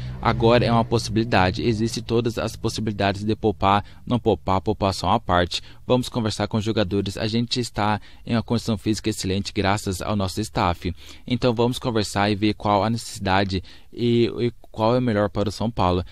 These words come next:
Estamos nas duas frentes, somos um time que consegue recuperar bem de um jogo para outro, afirmou Diniz. Embora a partida da próxima quarta-feira contra o Grêmio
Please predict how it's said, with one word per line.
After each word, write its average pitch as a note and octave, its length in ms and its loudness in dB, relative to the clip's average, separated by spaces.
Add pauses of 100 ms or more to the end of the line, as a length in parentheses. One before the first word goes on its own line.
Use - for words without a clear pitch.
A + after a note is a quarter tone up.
(180)
Estamos B2 500 -2
nas B2+ 160 0
duas B2 240 0
frentes, G2+ 380 -2
somos A2+ 380 0
um A2+ 140 -2
time G#2+ 360 0 (220)
que A2+ 100 -2
consegue G#2+ 340 -2
recuperar G2 520 0
bem G2+ 280 -2
de G2+ 80 -2
um G#2 100 2
jogo F#2+ 220 0
para F#2 320 0
outro, F#2+ 380 0 (240)
afirmou C3 420 -2
Diniz. C3 640 -2 (1200)
Embora D3 360 2
a - 20 0
partida B2+ 420 2
da A2+ 120 2
próxima A#2 320 -2
quarta-feira B2 520 -2
contra A#2+ 300 -4
o G#2 40 0
Grêmio G2 380 0